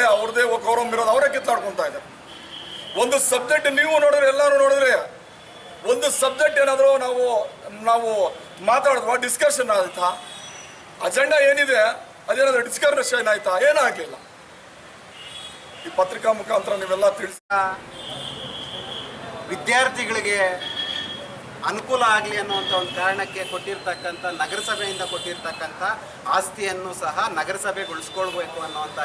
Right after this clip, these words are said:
Speaker 2: ನಿಟ್ಟಿನಲ್ಲಿ ಇವತ್ತು ಚರ್ಚೆ ಮಾಡಲಿಕ್ಕೆ ನಾವು ಹೊರಟಿದ್ದು. ಇವತ್ತು ಒಕ್ಕಲಿಗರ ವಿದ್ಯಾರ್ಥಿಗಳ ಮನ್-, ಇದನ್ನ, ಹಾಸ್ಟೆಲನ್ನು ಖಾಸಗಿ ವ್ಯಕ್ತಿಗಳಿಗೆ ಈ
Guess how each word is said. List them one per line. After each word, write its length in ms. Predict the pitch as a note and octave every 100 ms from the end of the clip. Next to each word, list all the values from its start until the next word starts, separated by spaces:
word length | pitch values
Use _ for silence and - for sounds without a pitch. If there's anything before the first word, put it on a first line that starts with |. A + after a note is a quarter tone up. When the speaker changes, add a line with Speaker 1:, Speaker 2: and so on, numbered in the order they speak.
| D3
Speaker 2:
ನಿಟ್ಟಿನಲ್ಲಿ 540 | C3+ C3 A#2 A2 E3 G#3 - - - - E3 E3
ಇವತ್ತು 260 | E3+ E3+ F#3 D#3
ಚರ್ಚೆ 280 | D3+ - F3 D#3+
ಮಾಡಲಿಕ್ಕೆ 540 | C#3 C3+ - - F3+ G#3 - - - - - -
ನಾವು 160 | - F3+
ಹೊರಟಿದ್ದು. 640 | C#3+ C#3 D3 C3+ B2 C3+ C3 - - - - - F3+
ಇವತ್ತು 380 | A3+ A3+ A3 A3 G#3+ G#3 G3 G3 - E3+
ಒಕ್ಕಲಿಗರ 540 | F3 A#3+ B3 A#3 A3+ G#3+ G#3 G3+ G3 F#3 F#3 - - - - - F3
ವಿದ್ಯಾರ್ಥಿಗಳ 680 | F3+ G#3+ A#3 A#3 G#3 G3+ F#3+ F3+
ಮನ್-, 220 | F3+ F3+ F3 F3
ಇದನ್ನ, 300 | G3 G#3 D#3+ D#3+ G#3 E3
ಹಾಸ್ಟೆಲನ್ನು 720 | F#3 G3 G#3 F#3 F#3 F#3 G3+ A3 - - - -
ಖಾಸಗಿ 380 | E3 - - A3 G3
ವ್ಯಕ್ತಿಗಳಿಗೆ 840 | F#3+ F#3 G3+ F3 F3 E3 D#3+ G3+ A#3+ B3 G#3+ G#3+
ಈ 20 | E3